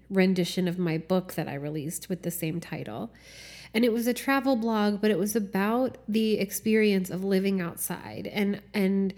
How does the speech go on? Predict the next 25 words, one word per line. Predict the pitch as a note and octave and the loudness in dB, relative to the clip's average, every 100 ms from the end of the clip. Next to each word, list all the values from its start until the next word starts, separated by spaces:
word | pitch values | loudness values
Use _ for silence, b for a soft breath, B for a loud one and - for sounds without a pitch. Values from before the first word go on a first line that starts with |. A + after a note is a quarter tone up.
| B B B B B B B - | B B B B B B B -4
and | G#3+ G#3 | -2 0
traveling | A3 G#3 G3+ F#3+ F#3+ | 2 2 4 4 4
and | F#3 F#3+ | 2 2
being | G3+ G3+ | 2 2
nomadic | G3 F#3+ E3+ F3 F3 F3 | 2 2 0 0 -2 -2
and | F#3+ | -2
how | F#3 G#3+ G#3 | -2 0 4
many | G#3 G3 | 4 4
lessons | F#3 F#3+ F#3 G3+ F#3+ | 2 0 0 0 0
I | F3 | 0
was | F3 F#3 | -2 -2
learning, | G3 A#3 C4 G#3+ F#3 F#3+ | 2 4 4 4 4 4
mostly | G3 A#3 C4+ - C4 | 4 4 2 0 -2
through | B3+ G#3 G3 | 0 0 0
the | F#3+ | 0
hardship | - G3 F#3+ G3 - E3+ E3+ | -2 2 2 2 0 -4 -2
of | D#3 | -6
that | F3+ E3 | -4 -6
kind | - F3 D#3+ | -6 -6 -6
of | E3 | -8
life, | - - F3 G#3 | -10 -12 -8 0
you | |
know, | G3+ F#3+ | 4 4
where | F#3 F#3 | 4 4
you're | F#3+ F#3 F#3 F3+ | 4 2 2 2